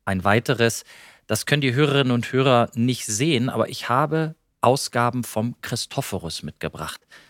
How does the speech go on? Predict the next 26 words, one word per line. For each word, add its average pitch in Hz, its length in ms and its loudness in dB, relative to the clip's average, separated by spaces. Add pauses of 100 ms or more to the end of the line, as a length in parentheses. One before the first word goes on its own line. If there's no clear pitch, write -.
(160)
Seit 101 280 0
neunzehnhundertzweiundfünfzig 127 1900 0
gibt - 240 -6
es - 160 -4
dieses 101 360 -2
Magazin. 104 680 0 (360)
Früher 113 360 2
hieß 104 220 -2
es 101 220 -2 (340)
für - 160 -8
die 101 140 -4
Freunde 131 720 4 (200)
der 98 100 0
Marke 98 380 0
Porsche. 139 640 2
Das - 260 0
gilt 107 300 0
immer 143 220 4
noch. 160 420 2 (140)
Es - 140 -6
ist - 340 -4
sicherlich 104 560 -2 (480)
ein 98 380 2 (140)
ganz 104 280 0
wichtiges 95 640 -4
Produkt. - 560 -4